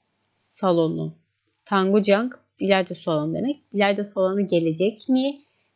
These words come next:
Hayır, gelecek misin? Bana soruyor. Ben de diyorum ki, "Aniyo, hayır." Benim iş demek bu il. Çom biraz demek. Biraz işim var diyorum.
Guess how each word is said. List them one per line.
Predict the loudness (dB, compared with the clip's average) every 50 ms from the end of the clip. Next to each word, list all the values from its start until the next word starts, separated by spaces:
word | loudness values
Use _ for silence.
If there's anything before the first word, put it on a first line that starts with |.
| _ _ _
Hayır, | _ 0 2 4 4 6 4 4 2 0 -2 -8 _ -2
gelecek | 2 4 4 4 4 4 0 0 0 0
misin? | -2 -2 -2 -4 -2 0 2
Bana | 2 2 2 2
soruyor. | 0 0 -2 -2 0 2 2 2 2 0 -2 _ _ _ _ _ -2
Ben | 0 0 0
de | 0 -2
diyorum | 0 0 0 -2
ki, | -4 -4 -4
"Aniyo, | -2 0 2 2 2 2 2 0 -2 -4 _
hayır." | 0 2 2 2 0 -2 -2 -6 _ _ _ _ _ _ _ _ _ _ _ _
Benim | 4 4 6 6 4 2 0 -2 -4 _ _ _ _ _ _ _ _ _ _ _ _
iş | 2 2 2 2 2 2
demek | 0 0 0 -2 -4 _
bu | -6 -6
il. | -2 0 0 0 0 -2 _ _ _ _ _ _ _ _ _ _ _ _ _ _ _ _ _ _ _ _ _
Çom | -4 0 2 4 4 4 4
biraz | 4 6 6 6 4 2 0 0
demek. | 0 0 0 -4 -6 _ _ 2
Biraz | 4 4 4 2 0 -4
işim | -4 -4 -2 -2 0 0 0 0
var | 2 0 0 -2 0
diyorum. | 0 0 0 2 0 0 -2 -2